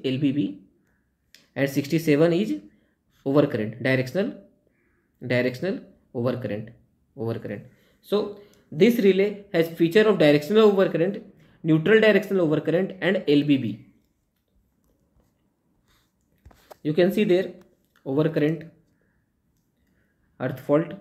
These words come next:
and this is L B B. So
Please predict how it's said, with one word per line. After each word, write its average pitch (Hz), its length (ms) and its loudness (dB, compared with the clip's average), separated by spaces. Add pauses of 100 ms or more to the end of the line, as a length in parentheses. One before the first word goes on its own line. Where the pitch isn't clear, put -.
(140)
and 175 380 -4
this 120 220 -6
is 190 140 -6 (120)
L 107 140 -6
B 101 140 -6
B. - 180 -14 (4000)
So 151 400 -6